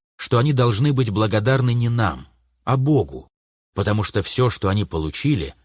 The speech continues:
от Него, и лишь Ему за это слава. Мы раздали Новые Заветы тем, кто умел читать,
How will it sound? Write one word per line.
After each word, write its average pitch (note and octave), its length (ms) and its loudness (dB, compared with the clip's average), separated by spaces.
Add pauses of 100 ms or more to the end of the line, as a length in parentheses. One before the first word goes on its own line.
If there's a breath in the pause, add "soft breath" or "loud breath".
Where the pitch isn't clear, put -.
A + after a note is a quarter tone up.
(120)
от - 180 -10
Него, G#2+ 420 -2 (560)
и A2+ 100 -2
лишь A#2 360 0
Ему B2 480 0
за D#2+ 140 -2
это F2 480 -2
слава. F#2 540 -2 (1600)
Мы E3 120 2
раздали C#3 460 2
Новые A2+ 380 2
Заветы G2 480 0
тем, C3+ 240 -2
кто - 200 0
умел F2+ 280 0
читать, - 480 -4